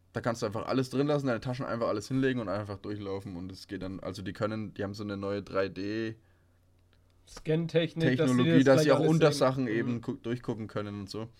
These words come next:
Speaker 1: Und das ist auf jeden Fall geil. Und dann durch das Thema hab ich mir dann gedacht, ja, okay, gut. Mehr, mehr Zeit am Flughafen, ganz logisch, die Leute kaufen mehr,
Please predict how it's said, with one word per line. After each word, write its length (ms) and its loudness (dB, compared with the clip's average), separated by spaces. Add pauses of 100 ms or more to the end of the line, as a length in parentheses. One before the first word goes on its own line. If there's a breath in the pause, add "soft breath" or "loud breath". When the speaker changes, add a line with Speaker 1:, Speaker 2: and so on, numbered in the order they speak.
(580 soft breath)
Speaker 1:
Und 200 -6
das 120 -6
ist 120 -6
auf 100 -6
jeden 160 -8
Fall 160 -2
geil. 320 0 (720 soft breath)
Und 240 -6
dann 240 4
durch 140 -2
das 180 -2
Thema 240 2
hab 60 6
ich 40 0
mir 60 0
dann 100 -2
gedacht, 220 -8
ja, 120 -10
okay, 420 -8
gut. 280 -8 (1080)
Mehr, 400 -4 (1040)
mehr 180 -4
Zeit 200 -2
am 100 -2
Flughafen, 580 -4
ganz 220 -10
logisch, 280 -8
die 60 -10
Leute 240 -4
kaufen 360 -8
mehr, 200 -10